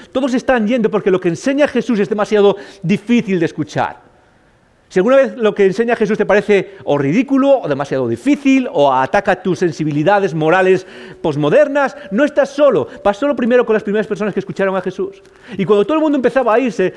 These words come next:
Jesús se giró a sus discípulos más cercanos, a sus aprendices, y les dijo, "¿Queréis vosotros iros también?".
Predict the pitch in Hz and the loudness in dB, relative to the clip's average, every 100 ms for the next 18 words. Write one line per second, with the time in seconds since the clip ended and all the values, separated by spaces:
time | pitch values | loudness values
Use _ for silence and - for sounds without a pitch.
0 | - - - 208 208 285 269 208 226 269 | -14 -20 -2 -2 0 -2 -2 -2 0 0
1 | 220 165 180 233 240 240 226 214 175 214 | 0 -4 -4 -2 -2 -2 -2 -2 -2 -2
2 | 196 175 175 180 175 170 165 262 - 123 | -2 -2 -2 -2 -2 -2 0 -2 0 -2
3 | 185 - - - - - - 180 170 160 | -2 -4 -20 -20 -20 -20 -2 0 0 0
4 | 170 170 - - _ _ _ - 131 160 | -4 -6 -10 -20 _ _ _ -6 -2 0
5 | 190 190 196 147 98 110 107 - 120 110 | -2 -4 -6 -6 -6 -8 -10 -8 -8 -8
6 | - 104 98 92 67 | -10 -12 -8 -10 -12